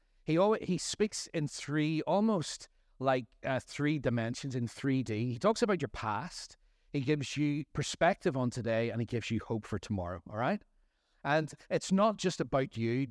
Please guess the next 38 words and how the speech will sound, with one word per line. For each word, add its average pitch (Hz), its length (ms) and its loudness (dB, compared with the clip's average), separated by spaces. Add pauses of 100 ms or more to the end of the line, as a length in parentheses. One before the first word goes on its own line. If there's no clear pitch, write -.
Don't 208 300 2
make 180 200 0
the 170 80 -2
mistake 143 360 -2
this - 180 -8
morning 123 280 0
of 110 100 -4
sitting 123 360 -2
here 131 200 -2
going, 123 280 -2 (240)
"This 180 180 -2
is 156 120 -4
ju-, - 200 -2
oh, 220 200 4
it's - 100 0
just 214 140 -6
need 202 140 0
a 214 40 0
wee 202 140 2
word 196 240 0
from - 140 -6
the 160 80 4
Lord," 131 380 -2 (120)
all 120 80 -6
right? 175 240 0 (400)
I, 185 120 6
if 214 260 0
you, 220 160 2 (120)
<laughs> 175 140 -6
if 143 160 -6
you 139 60 -4
do 196 160 4
need 214 160 4
a 175 40 2
word 170 160 4
from 165 120 -6
the 151 60 0
Lord, 151 240 4